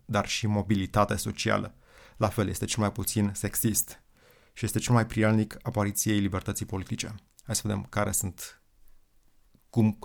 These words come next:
care sunt argumentele pentru tezele astea. Cum contribuie capitalismul la libertatea politică? De ce erau comuniștii obsedați de puterea economică?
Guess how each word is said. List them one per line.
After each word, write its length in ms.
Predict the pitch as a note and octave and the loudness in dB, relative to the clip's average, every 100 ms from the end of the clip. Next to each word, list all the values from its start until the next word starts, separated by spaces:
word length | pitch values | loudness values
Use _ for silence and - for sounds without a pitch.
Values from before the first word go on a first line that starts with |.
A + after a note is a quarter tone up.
| - | -8
care 140 | - G#2 | -4 -2
sunt 100 | - | 0
argumentele 560 | G#2 G2+ G#2 G#2 G2 - | 2 4 2 2 -4 -6
pentru 420 | G2+ F#2 - F#2 | -4 -4 -6 -8
tezele 380 | - G2+ F#2+ F#2+ | -6 -4 -2 -2
astea. 320 | F2+ G#2+ G2+ - _ _ - - - - - | -4 -8 -14 -20 _ _ -20 -20 -20 -20 2
Cum 220 | B2 B2+ | 8 8
contribuie 600 | B2 G#2 G#2+ A2 A2 G#2+ | 8 8 6 6 8 8
capitalismul 760 | G#2 - G2 G2 G2+ G#2 G2 | 4 2 4 4 4 4 4
la 140 | F#2+ G2 | 4 6
libertatea 420 | G2 F#2 - F#2+ | 6 2 0 -4
politică? 560 | F2 F#2 E2 - G#2 G#2 - - - - - - | -2 -2 -4 -8 -10 -10 -16 -20 -20 -20 -20 -2
De 80 | G#2+ | 0
ce 140 | - | 8
erau 220 | B2+ A#2 A2 | 10 10 8
comuniștii 460 | G2+ G2 G2+ - | 6 6 6 6
obsedați 500 | G#2 - G2 G2 - | 6 6 6 6 4
de 80 | G2+ | 0
puterea 320 | - F#2 G2 | 0 4 4
economică? 680 | F#2+ F#2 F2+ F2+ - - - | 6 4 2 0 -2 -4 -12